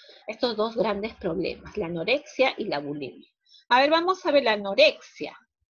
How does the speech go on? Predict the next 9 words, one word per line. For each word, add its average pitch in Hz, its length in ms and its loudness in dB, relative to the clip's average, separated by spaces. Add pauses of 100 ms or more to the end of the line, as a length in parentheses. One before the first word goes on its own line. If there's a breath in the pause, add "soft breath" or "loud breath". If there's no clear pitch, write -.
Dice, 220 400 -8
miedo 262 760 -2
intenso 294 880 -4 (100)
a 202 100 2
ganar 180 460 -6 (100)
peso 165 440 -6 (460)
por 180 180 -2
una 190 180 -8
imagen 180 1000 -4